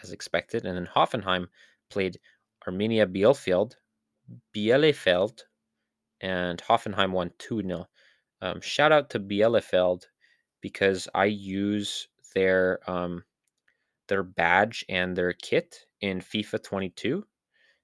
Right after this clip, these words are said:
Because my team is F C Anaheim, and A,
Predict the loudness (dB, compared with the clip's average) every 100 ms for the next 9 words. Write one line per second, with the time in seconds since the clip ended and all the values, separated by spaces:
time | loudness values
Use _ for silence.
0 | _ -8 -6 -2 -4 -2 -2 -2 -2 0
1 | 0 -2 -6 -4 -4 -2 -2 -2 -4 -6
2 | -10 -16 _ _ _ _ _ -6 -4 -2
3 | -4 -10 _ _ _ _ _ _ _ _
4 | -2 0 0 -2 -4